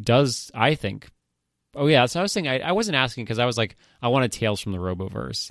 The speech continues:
I think that's why the opening thirty minutes was so good, 'cause I was like, "Oh, maybe we are just getting Tales from the Roboverse. This is sort of fun."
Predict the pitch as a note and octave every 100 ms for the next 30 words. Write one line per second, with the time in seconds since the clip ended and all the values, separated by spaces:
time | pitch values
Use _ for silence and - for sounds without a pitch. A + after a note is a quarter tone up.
0 | - C3+ G#3 A#3+ A3+ D#3+ D#3+ E3 D3+ _
1 | _ _ _ _ - B2+ C#3 C#3+ C#3 C3
2 | C#3 C3 C3 B2+ - A#2 B2+ A2 A2 F3+
3 | B2 A2+ G#2+ A2 F3+ D#3+ C#3+ D#4 B3 A2
4 | D#3 C#4 - G2 F2+ - G2 - G2 F2
5 | F#2 F2+ F2+ F#2+ - A2 C#3 - A2 -
6 | C#3+ B2+ -